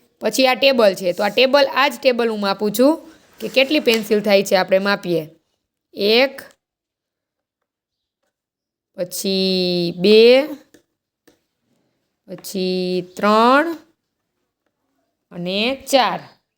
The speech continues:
હાલો, ચાર પેન થયું, તો એ રેડી જ આવી ગયું. ચાલો, હવે બારી છે, તો બારી બધાએ પોતપોતાના ઘરની માપીને અહીંયા લખવાની છે વાસ્તવિક લંબાઈ. ચાલો, હવે આપણે અહીંયા ફૂટર પૂરી દેશું.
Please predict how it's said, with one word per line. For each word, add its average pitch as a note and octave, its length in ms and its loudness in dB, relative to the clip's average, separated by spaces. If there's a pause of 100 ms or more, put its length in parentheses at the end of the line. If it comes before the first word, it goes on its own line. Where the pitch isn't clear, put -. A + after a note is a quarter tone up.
(140)
હાલો, F#3 180 0
ચાર B3+ 340 0
પેન G#3+ 260 -2
થયું, G3 420 -2 (240)
તો A3+ 60 -4
એ B3 140 6
રેડી C#4+ 280 4
જ G3+ 80 -2
આવી F#3+ 220 0
ગયું. F3+ 160 -10
ચાલો, F#3+ 320 -2 (1500)
હવે A#3 220 4
બારી C#4 400 -2
છે, F#3 260 -4 (320)
તો A3 100 -8
બારી A#3 320 0
બધાએ C4+ 320 0
પોતપોતાના B3+ 720 0
ઘરની A#3 360 -2
માપીને A3 460 -2
અહીંયા G3+ 380 0
લખવાની F#3 560 -2
છે G3 160 4
વાસ્તવિક G3+ 840 2
લંબાઈ. A#3+ 480 0 (440)
ચાલો, F#3+ 300 0
હવે G3+ 160 0
આપણે A#3 240 0
અહીંયા B3 200 0
ફૂટર B3 320 0
પૂરી B3 260 0
દેશું. C4+ 520 2